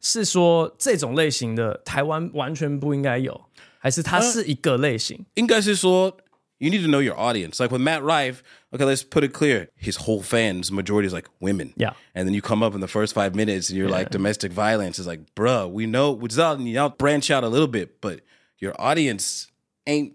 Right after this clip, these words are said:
Speaker 2: really, obviously, clearly, 他们可能还像没有熟悉你这个观点，还是这种的开玩笑的做法，所以不能说你不能做。Free speech, you can say whatever you want,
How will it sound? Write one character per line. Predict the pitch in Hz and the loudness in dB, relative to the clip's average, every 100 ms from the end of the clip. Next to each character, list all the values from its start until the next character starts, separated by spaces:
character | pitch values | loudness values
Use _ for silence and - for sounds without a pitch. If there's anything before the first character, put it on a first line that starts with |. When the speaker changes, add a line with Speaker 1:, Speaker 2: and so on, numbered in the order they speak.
| _ | _
Speaker 2:
really, | 139 151 147 127 - | 0 2 2 2 2
obviously, | 156 208 151 - 131 | 2 2 0 -2 -6
clearly, | - 175 160 | 0 2 2
他 | 135 165 | 0 -2
们 | 139 | -2
可 | 117 113 | -2 -2
能 | 104 | 0
还 | 110 107 _ _ | -2 -4 _ _
像 | - 170 | 0 2
没 | 139 | 2
有 | 151 | 0
熟 | 123 104 92 | 0 -4 -4
悉 | - 95 90 85 | -4 -4 -8 -8
你 | 95 90 - | -8 -10 -8
这 | - 143 | -4 -2
个 | 117 | -4
观 | - 131 127 | -2 -2 -2
点， | 101 | -6
还 | 110 | -6
是 | |
这 | 117 | 0
种 | 123 95 | 0 0
的 | 87 82 87 - - | -6 -6 -10 -16 -20
开 | - 139 | -2 -2
玩 | 107 | 0
笑 | 127 | -2
的 | 101 | -2
做 | 85 104 | -2 -4
法， | 80 65 | -6 -10
所 | - 139 | 0 0
以 | 143 | 0
不 | - | -2
能 | 165 | 0
说 | 123 151 151 - _ | 0 -2 -4 -18 _
你 | 98 | -8
不 | 92 | -2
能 | 120 85 - | -2 -4 -6
做。 | - 101 - _ _ _ _ | -4 -4 -8 _ _ _ _
Free | 151 | 0
speech, | - 180 | 0 0
you | 156 | 0
can | |
say | 135 139 | 0 2
whatever | 123 107 | 2 0
you | 90 | -2
want, | 98 143 | 2 0